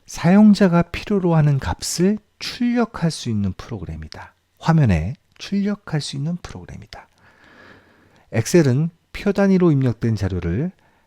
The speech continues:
다양한 도구로 분석, 요약하여 보여줄 수 있는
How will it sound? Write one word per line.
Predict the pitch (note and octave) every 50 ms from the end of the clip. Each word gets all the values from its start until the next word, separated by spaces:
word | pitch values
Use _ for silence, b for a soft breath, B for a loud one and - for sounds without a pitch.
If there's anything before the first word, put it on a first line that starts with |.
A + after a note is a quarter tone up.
| _ _ -
다양한 | - - - G2 G#2 B2 C#3+ D#3 E3+ F3 E3
도구로 | D3 C3 A#2+ - G#2+ A2+ D#3 F3+ G3+ - _ -
분석, | - - - A#2+ B2+ C3+ - - D#3+ D3+ - -
요약하여 | G2 F#2 F#2 E2+ - - - F2 F#2 B2 D#3+ F#3+ - _ _ _ -
보여줄 | - - G2+ G#2+ B2 D#3 F#3 E3+ F#3+ F#3
수 | E3+ - - - D#3+
있는 | D#3 D3 C#3 C#3 D3 D3